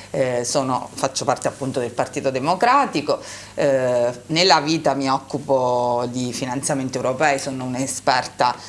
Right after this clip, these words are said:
eh, in fondi strutturali, Fondo per lo sviluppo e coesione. Ho iniziato adesso a occuparmi anche di recovery, quindi, eh, diciamo che la mia attività professionale in questi dieci anni, perché poi la mia vita politica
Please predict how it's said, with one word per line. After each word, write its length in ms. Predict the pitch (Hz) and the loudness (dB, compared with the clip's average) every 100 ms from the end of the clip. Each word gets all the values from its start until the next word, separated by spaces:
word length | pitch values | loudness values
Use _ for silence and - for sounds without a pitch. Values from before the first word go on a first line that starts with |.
| - - | -12 -4
eh, 420 | 131 127 123 120 117 | -2 0 0 0 -2
in 360 | 123 123 123 120 | -4 -2 -2 -2
fondi 260 | - 135 131 | -2 -2 0
strutturali, 960 | - 127 - 143 135 131 131 123 127 | 0 -4 -4 0 2 2 2 -2 -4
Fondo 320 | 120 139 135 | -4 -2 -2
per 100 | 127 | -2
lo 80 | 139 | -2
sviluppo 380 | 127 135 131 - | -4 -2 -2 -4
e 60 | 131 | -6
coesione. 600 | 127 131 - 143 127 120 - | -4 -2 2 2 0 -4 -4
Ho 80 | 139 | -2
iniziato 500 | 135 131 143 127 127 | -2 0 -2 0 0
adesso 340 | 131 131 - | 0 -2 -4
a 40 | |
occuparmi 460 | 127 131 131 131 127 | -4 -4 -2 -2 0
anche 280 | 135 131 131 | -2 -2 -2
di 100 | 135 | 0
recovery, 680 | 135 135 139 123 127 123 | 0 4 2 2 -2 -4
quindi, 320 | 120 127 127 113 - - - - | -4 -4 -4 -6 -10 -12 -12 -6
eh, 280 | 127 123 117 | -4 -2 -2
diciamo 460 | 123 - 135 127 | -2 0 0 0
che 400 | 117 123 123 - - - 151 127 | -2 -2 -2 -4 -10 -6 -4 -2
la 120 | 139 | -2
mia 140 | 139 143 | 0 0
attività 400 | - 143 143 147 | 0 0 0 0
professionale 720 | - 135 123 - 147 143 135 | -2 -6 -4 -2 0 0 0
in 100 | 131 | -2
questi 260 | 131 - | -2 -2
dieci 420 | 135 151 147 165 | 0 2 2 4
anni, 420 | 147 156 127 127 127 | 6 6 4 -2 -4
perché 320 | 135 - 127 | -4 -4 -2
poi 220 | 139 135 | 0 0
la 120 | 123 | 0
mia 240 | 127 135 131 | -2 0 0
vita 340 | 131 127 123 | -2 -2 -4
politica 680 | - 123 135 139 143 123 | -2 -4 -2 -4 -2 0